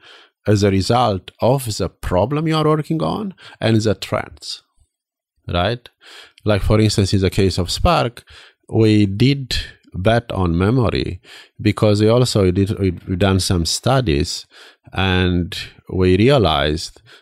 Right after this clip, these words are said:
that a large part of even MapReduce jobs, they can fit all their inputs in the memory, even as that, you know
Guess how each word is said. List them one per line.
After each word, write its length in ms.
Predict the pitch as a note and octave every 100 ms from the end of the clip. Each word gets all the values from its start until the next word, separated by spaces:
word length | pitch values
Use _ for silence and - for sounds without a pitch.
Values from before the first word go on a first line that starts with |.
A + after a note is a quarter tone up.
| -
that 560 | G2 G2 F2+ F2 - -
a 100 | G#2
large 540 | F#2+ G2+ A2+ A2+ - -
part 440 | G#2+ F#2 F2 -
of 320 | - F2 E2 F#2+
even 260 | F#2+ F2
MapReduce 560 | E2+ A#2+ E3+ B2 E2 C#2
jobs, 600 | - - - - - - - - _ _ F#2+
they 220 | G2+ F#2+
can 280 | - G#2+ F2+
fit 320 | - G#2+ -
all 200 | F#2+ G#2+
their 200 | G#2+ G2
inputs 400 | F#2+ F#2+ G2 -
in 60 | F#2
the 100 | E2+
memory, 460 | G2 G#2 B1+ - _ -
even 320 | F2+ F2 E2
as 140 | D2 D#2+
that, 280 | D2+ -
you 80 | D#2+
know 260 | D2+ B1